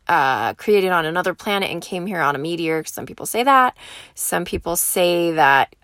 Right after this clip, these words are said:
obviously there's the conspiracy theory about, about the coronavirus, and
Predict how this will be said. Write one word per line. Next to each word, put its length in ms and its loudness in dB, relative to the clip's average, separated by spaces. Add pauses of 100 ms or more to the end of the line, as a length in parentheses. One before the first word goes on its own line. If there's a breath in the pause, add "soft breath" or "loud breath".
(100)
obviously 460 0
there's 220 -4
the 100 -8
conspiracy 720 -4
theory 480 4
about, 560 4 (360)
about 440 2
the 80 -10
coronavirus, 640 0
and 140 -8